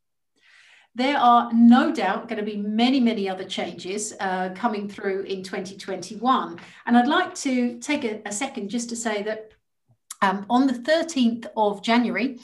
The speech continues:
I have a webinar. Um, it's an X Talks webinar, and I'll be joined in that webinar by Alexander Natz. Um, I'm sure many of our listeners will know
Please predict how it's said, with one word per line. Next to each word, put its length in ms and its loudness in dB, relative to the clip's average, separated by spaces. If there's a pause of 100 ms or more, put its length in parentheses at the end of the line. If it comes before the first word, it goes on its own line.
(400)
I 520 4
have 120 -2
a 80 -4
webinar. 560 -2 (160)
Um, 360 0
it's 180 -8
an 80 -2
X 220 -4
Talks 500 -6
webinar, 500 -2 (600)
and 100 4
I'll 100 6
be 120 -4
joined 320 6
in 120 2
that 200 -6
webinar 580 -4
by 300 0
Alexander 540 -4
Natz. 600 -6
Um, 480 -4
I'm 140 -6
sure 240 2
many 280 6
of 80 2
our 140 2
listeners 460 -8
will 160 -6
know 420 -2